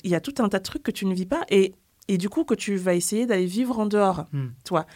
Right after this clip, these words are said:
Speaker 1: Donc, toi, l'alternative, ça va être, « Bah, tiens, il y a le Minitel qui est arrivé, donc on va essayer de » Mais tu vois, et, et en fait, c'est juste qu'on, et, et il y a pas de souci, j'ai, il y a pas de
Speaker 2: Ouais.
Speaker 1: jugement sur le fait de passer par le Minitel ou pas.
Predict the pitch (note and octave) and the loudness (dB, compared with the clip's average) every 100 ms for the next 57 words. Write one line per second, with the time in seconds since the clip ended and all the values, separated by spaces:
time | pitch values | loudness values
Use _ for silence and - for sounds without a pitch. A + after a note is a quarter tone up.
0 | - E3 E3 A3+ G3 F3+ F3 E3+ - - | -10 -8 2 4 4 2 -2 -2 -4 -2
1 | E3+ F3+ - D#3+ C#3+ G3+ F#3 F#3 D#3+ F3 | 0 0 0 -4 -4 -4 -6 -4 -2 0
2 | F#3+ F#3+ F#3 F3 D3 D#3+ G#3+ G3 E3+ D#3+ | 0 0 0 0 -2 2 2 2 0 -2
3 | D#3 F3+ D#3+ - - F#3 G3 D4+ - F#3+ | -2 -2 -4 -6 0 0 4 4 4 0
4 | C#3 G3+ G#3 E4 F4+ - G#3+ E4+ C4 G#3+ | 2 2 2 0 -2 -6 -4 -2 2 2
5 | F#3 E3 E3+ - E3+ D3 D#3 F#3 A3 - | 0 -2 -2 0 -2 -2 -2 -2 -4 -4
6 | D#4 F3+ E3 D#3 D3+ D#3+ G#3 A#3 C#4+ F#3 | -2 -2 -2 -2 -2 0 0 0 0 -2
7 | F3+ G#3 F3+ E3+ F3+ F3 E3+ F3 F#3+ B3 | 0 -2 -2 -4 -4 -4 -4 -2 -4 0
8 | D#4 | -2